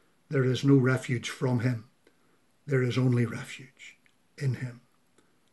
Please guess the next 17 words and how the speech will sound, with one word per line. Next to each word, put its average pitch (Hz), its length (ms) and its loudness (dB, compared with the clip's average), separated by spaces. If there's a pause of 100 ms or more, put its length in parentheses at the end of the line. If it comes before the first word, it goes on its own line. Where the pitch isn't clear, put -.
(400)
Take 160 220 -2
refuge 131 720 -4 (440)
in 135 200 0
Christ. - 560 -8 (440)
Trust - 360 -4
in 143 100 0
him 127 300 -10 (500)
and 127 380 0
believe, 110 560 -4 (400)
and 123 340 -2
rest 156 500 0
in 143 140 2
his 139 200 0
assurances 139 760 -6 (420)
that 135 160 -6
he 147 200 2
is 123 420 2